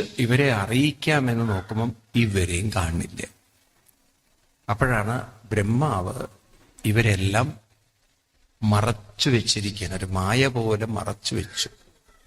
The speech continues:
അപ്പൊ കൃഷ്ണൻ നോക്കുമ്പോ ഇവരൊന്നും കാണാനില്ലെങ്കിൽ ഇനി എങ്ങനെ തിരിച്ചു പോവും?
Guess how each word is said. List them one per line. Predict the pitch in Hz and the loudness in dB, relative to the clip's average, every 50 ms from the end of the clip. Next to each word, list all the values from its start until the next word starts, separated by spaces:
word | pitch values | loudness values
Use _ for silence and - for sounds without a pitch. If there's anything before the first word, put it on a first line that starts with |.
| - _ _ _ _ _ _ _ _ _ _ _ _ _ _ _ _ _ _ _ _ _ | -20 _ _ _ _ _ _ _ _ _ _ _ _ _ _ _ _ _ _ _ _ _
അപ്പൊ | - - 165 - - - 147 | -6 -6 -6 -6 -4 -6 -4
കൃഷ്ണൻ | 135 123 - - - 185 190 175 | -4 -2 -2 0 2 4 4 4
നോക്കുമ്പോ | 143 123 123 123 - 135 120 104 98 95 95 - - - - - _ _ _ _ _ _ _ _ - | 4 2 2 2 0 0 0 0 0 -2 -4 -6 -10 -14 -18 -20 _ _ _ _ _ _ _ _ 2
ഇവരൊന്നും | 123 120 120 147 139 131 117 117 117 113 113 123 135 139 123 - - - | 2 4 4 4 4 4 2 4 4 4 4 4 2 0 -2 -6 -4 -2
കാണാനില്ലെങ്കിൽ | 98 90 92 104 117 127 127 127 113 98 101 95 92 92 95 98 - - - _ _ - | 0 0 2 2 4 6 6 6 6 4 2 0 0 -2 -4 -4 -6 -10 -14 _ _ 0
ഇനി | 95 110 | 0 2
എങ്ങനെ | 110 95 90 98 117 127 147 | 2 2 2 2 2 2 0
തിരിച്ചു | - - 113 110 104 - - | 0 -2 -4 -4 -2 0 0
പോവും? | 147 139 143 139 139 135 - _ | 2 2 2 0 -2 -6 -10 _